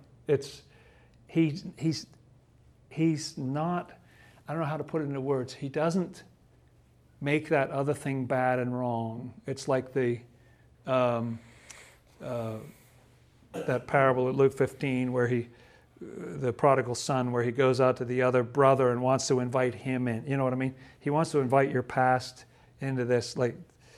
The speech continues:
all of that's welcome in here. It can, it can all serve. It can all move forward. But he wants to just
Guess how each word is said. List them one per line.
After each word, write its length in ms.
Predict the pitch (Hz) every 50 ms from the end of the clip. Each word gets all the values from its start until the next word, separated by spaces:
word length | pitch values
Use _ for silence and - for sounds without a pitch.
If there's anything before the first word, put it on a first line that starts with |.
| - - - _ - 160 160 147 143 143 135 139 - 135 120
all 360 | - - - 147 160 160 160
of 80 | 147
that's 360 | 139 139 139 - - - - -
welcome 560 | 147 139 139 135 135 135 131 - 131 120 117
in 100 | 120 117
here. 200 | 120 120 113 113
It 80 | 117
can, 240 | - 135 131 - - 170
it 140 | 127 120
can 140 | - 127 127
all 220 | 123 131 139 139 123
serve. 420 | - - - 139 127 120 117 113
It 120 | 120 131
can 120 | - 139 131
all 280 | 127 127 123 123 - - - - - - - - _ _ -
move 260 | 135 135 139 135 123
forward. 640 | - - - 143 131 127 123 120 120 117 117 113 - - - _ _ - - - - - _ -
But 160 | - 139 123
he 160 | 120 143 156 147
wants 340 | 139 139 139 135 127 -
to 160 | - - 135 120
just 400 | 104 - 143 135 135 131 -